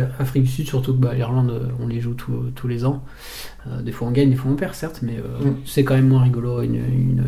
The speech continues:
Speaker 1: une finale entre deux, deux pays du, du Six Nations.
Speaker 2: Ouais.
Speaker 1: Et donc, euh, ça nous permet de, de continuer, euh, de continuer ce podcast,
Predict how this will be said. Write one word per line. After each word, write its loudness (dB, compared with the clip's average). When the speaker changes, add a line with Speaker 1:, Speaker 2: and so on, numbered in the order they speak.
Speaker 1:
une 4
finale 0
entre -2
deux, 0
deux 6
pays 6
du, 4
du 0
Six 0
Nations. -2
Speaker 2:
Ouais. 2
Speaker 1:
Et 6
donc, 6
euh, 0
ça -2
nous 8
permet 4
de, 0
de 2
continuer, 4
euh, 0
de 4
continuer 4
ce -2
podcast, 0